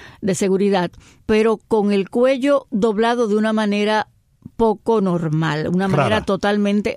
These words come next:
Speaker 1: anormal.
Speaker 2: Ajá.
Speaker 1: Entonces, pues, vino, vinieron a, vino el
Speaker 2: La ambulancia.
Speaker 1: departamento de rescate, el niño estaba inconsciente y no podía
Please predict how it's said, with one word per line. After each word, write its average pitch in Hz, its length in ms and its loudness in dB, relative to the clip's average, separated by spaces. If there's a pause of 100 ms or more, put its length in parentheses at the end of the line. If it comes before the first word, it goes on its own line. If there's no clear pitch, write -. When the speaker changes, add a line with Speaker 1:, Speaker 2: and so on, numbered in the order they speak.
(120)
Speaker 1:
anormal. 170 640 -2
Speaker 2:
Ajá. 104 300 -4 (480)
Speaker 1:
Entonces, 285 800 0
pues, 202 340 0
vino, 202 720 2
vinieron 190 480 0
a, 185 80 0 (280)
vino 196 260 -2
el 185 140 -2 (220)
Speaker 2:
La - 100 -2
ambulancia. - 20 -2 (400)
Speaker 1:
departamento 220 280 0
de 214 180 2
rescate, 233 680 -2 (340)
el 202 300 0
niño 208 240 2
estaba 196 320 -2
inconsciente 196 1120 -2
y 196 120 2
no 190 180 2
podía 220 500 -2